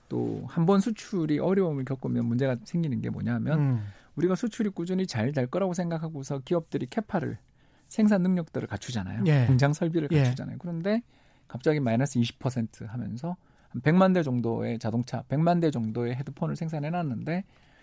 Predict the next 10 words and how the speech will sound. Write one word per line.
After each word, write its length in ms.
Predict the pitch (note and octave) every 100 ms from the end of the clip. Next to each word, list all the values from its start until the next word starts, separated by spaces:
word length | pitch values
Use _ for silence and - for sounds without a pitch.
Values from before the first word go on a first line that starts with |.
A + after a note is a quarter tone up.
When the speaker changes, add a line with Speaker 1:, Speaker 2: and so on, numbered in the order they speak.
| _ -
Speaker 1:
팔십만 400 | A#3+ B3+ A#3 E3+
대만 240 | C#3+ B2
팔렸다. 500 | B2 C#3 C3+ - - _ -
Speaker 2:
음. 320 | D3+ C3+ A#2 G2+ F#2+ _
Speaker 1:
자, 120 | -
무슨 240 | A#2 A#2 D3
일이 140 | C#3
벌어집니까? 500 | C3 B2 B2+ B2 B2
이십만 460 | A2+ D#3 G3+ F#3+ C#3+
대는 260 | C#3 F3+